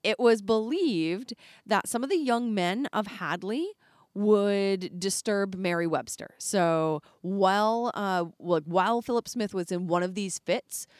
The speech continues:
his friends essentially would go to Mary Webster's house, rough her up,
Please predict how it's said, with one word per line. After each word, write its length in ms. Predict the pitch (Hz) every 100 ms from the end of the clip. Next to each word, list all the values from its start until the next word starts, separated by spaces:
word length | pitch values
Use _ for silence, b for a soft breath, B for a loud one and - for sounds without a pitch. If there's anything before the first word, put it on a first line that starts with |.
| b b
his 220 | - 196
friends 500 | 175 - 226 170 233
essentially 800 | 226 180 170 190 - 131 131 220 -
would 560 | 208 190 180 170 165
go 260 | 170 190 214
to 240 | 214 240
Mary 260 | 202 190 190
Webster's 460 | 165 175 190 175 165
house, 380 | 139 131 190
rough 300 | 170 165 175
her 180 | - 220 -
up, 320 | 151 165